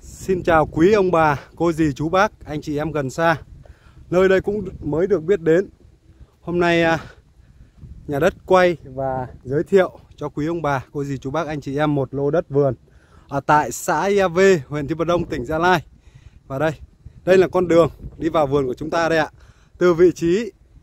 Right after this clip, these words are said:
em đứng đây đi ra tới đường liên xã bán kính khoảng sáu mươi mét đổ lại thôi ạ. Về tới trung tâm ủy ban dân xã, trường học cấp một, cấp hai thì bán kính trong vòng khoảng một cây số đổ lại thôi nhá.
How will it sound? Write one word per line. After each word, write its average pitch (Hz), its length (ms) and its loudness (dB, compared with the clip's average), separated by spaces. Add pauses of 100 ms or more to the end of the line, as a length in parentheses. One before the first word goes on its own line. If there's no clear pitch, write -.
(440)
em 190 180 -2
đứng 175 160 2
đây 208 160 4
đi 190 100 2
ra 185 160 2
tới 170 160 0
đường 185 180 4
liên 170 200 4
xã 180 240 -4
bán 180 180 -2
kính 175 220 -2
khoảng 139 360 -2
sáu 143 340 -4
mươi 202 160 2
mét 196 200 0
đổ 160 120 -2
lại 127 200 -4
thôi 156 120 -2
ạ. 151 120 -2 (580)
Về 180 160 4
tới 185 180 2
trung 226 240 -2
tâm 220 180 4
ủy 180 100 2
ban 190 220 2
dân 196 180 0
xã, 208 320 0
trường 175 180 2
học 160 200 -4
cấp 208 100 -2
một, 196 220 0
cấp 208 120 -4 (120)
hai 196 240 2 (1040)
thì 165 140 4
bán 156 180 2
kính 190 200 2
trong 220 120 -2
vòng 180 200 2
khoảng 143 140 -4
một 160 160 2
cây 190 160 2
số 165 340 2 (280)
đổ 143 180 -4
lại 143 240 0
thôi 160 140 -6
nhá. 190 140 2